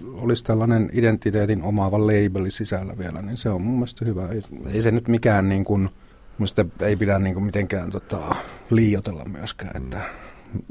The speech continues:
mä tuntisin itteni aika korniksi, jos mä tässä niin kuin esiintyisin jonain niin kuin besservisserinä jo tässä vaiheessa, kun en ole vielä edes aloittanut sitä työtä. Mutta,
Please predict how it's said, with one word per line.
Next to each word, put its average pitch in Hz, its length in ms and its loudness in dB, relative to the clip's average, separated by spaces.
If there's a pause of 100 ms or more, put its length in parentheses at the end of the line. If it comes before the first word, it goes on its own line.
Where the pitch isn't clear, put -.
(380)
mä 92 100 -8
tuntisin 95 400 -4
itteni 90 280 -6
aika 95 200 -6
korniksi, 90 520 -8
jos 92 180 -8
mä 95 80 -12
tässä - 260 -12
niin - 200 -12
kuin - 180 -12 (560)
esiintyisin 90 600 -2
jonain 85 360 -6
niin 85 140 -10
kuin 92 200 -6 (380)
besservisserinä 80 880 -6 (1400)
jo 117 180 8
tässä 127 360 8 (100)
vaiheessa, 131 480 10
kun - 200 8
en 110 80 8
ole 117 120 4
vielä 107 200 8
edes 123 140 4
aloittanut 98 520 4
sitä 92 300 2
työtä. 85 460 2 (1040)
Mutta, 139 360 6